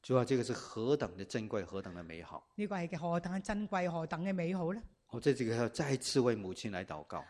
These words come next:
Speaker 2: 我哋再一次為到母親而禱告。
Speaker 1: 我們知道他們養育兒女的那個，那個經歷是非常困難。
Speaker 2: 我哋知道佢養育，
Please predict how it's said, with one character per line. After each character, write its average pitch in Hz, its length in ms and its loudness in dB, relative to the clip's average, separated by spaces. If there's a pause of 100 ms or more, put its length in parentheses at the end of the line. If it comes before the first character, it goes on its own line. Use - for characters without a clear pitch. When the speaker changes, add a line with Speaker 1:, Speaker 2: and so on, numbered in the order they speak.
(100)
Speaker 2:
我 196 80 -2
哋 180 40 -2
再 185 200 2
一 - 20 4
次 202 180 0
為 175 160 0
到 180 100 -2
母 175 200 -2
親 285 200 0
而 233 120 2
禱 165 220 -2
告。 147 340 -4
Speaker 1:
我 107 60 -4
們 113 100 -4
知 131 160 0
道 123 180 6
他 147 220 0
們 131 180 0 (540)
養 117 240 2
育 147 240 2
兒 113 100 2
女 120 180 0
的 98 120 -6
那 110 80 -4
個， 92 460 -6
那 120 100 -6
個 113 100 -8
經 139 300 -2
歷 120 120 2
是 110 160 -6
非 120 160 -2
常 101 160 -6
困 110 300 -6
難。 87 160 -12 (340)
Speaker 2:
我 190 80 -4
哋 175 80 0
知 214 200 0
道 208 60 4
佢 180 160 2
養 185 340 4
育， 185 120 0